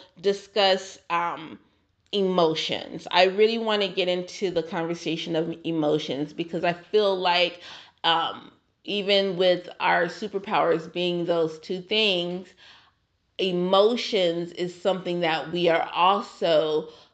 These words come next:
um, built to learn how to navigate,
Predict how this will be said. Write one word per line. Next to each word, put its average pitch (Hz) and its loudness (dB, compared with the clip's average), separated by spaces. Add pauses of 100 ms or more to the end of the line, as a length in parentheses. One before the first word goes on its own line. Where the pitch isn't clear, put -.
(320)
um, 151 -4 (280)
built 185 4 (140)
to 170 2 (240)
learn 175 4
how 170 2
to 151 -6
navigate, 143 -2